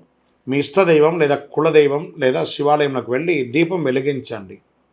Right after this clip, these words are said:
దైవ ప్రార్థన చేయండి. "దేహి మే బుద్ధి వైశిష్ట్యం, దేహి మే నిత్య యవ్వనం,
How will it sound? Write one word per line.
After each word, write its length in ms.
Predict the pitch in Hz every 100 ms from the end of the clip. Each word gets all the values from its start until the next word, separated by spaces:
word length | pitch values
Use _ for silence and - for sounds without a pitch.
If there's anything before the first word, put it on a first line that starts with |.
| _ _ _ _ _ _ _ _ _ 120
దైవ 260 | 147 170
ప్రార్థన 400 | 175 160 156 156
చేయండి. 280 | 147 139 123
"దేహి 380 | 127 135 131 147
మే 220 | 139 135
బుద్ధి 340 | 135 139 127
వైశిష్ట్యం, 680 | 131 113 110 127 - 143 143
దేహి 260 | 123 120 120
మే 200 | 139 131
నిత్య 280 | 135 - 143
యవ్వనం, 540 | 139 135 135 135 135